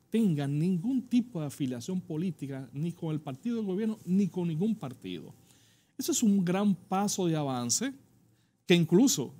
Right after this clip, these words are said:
eh, me atrevo a decir que el país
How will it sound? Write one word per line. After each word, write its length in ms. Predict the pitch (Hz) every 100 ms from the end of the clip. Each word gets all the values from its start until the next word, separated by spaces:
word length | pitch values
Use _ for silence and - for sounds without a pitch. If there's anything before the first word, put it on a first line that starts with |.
| _
eh, 140 | 127 -
me 280 | 135 131 151
atrevo 400 | 160 - 180 269
a 60 | 233
decir 340 | 160 - 139
que 120 | -
el 140 | 151 151
país 600 | 143 131 226 139 160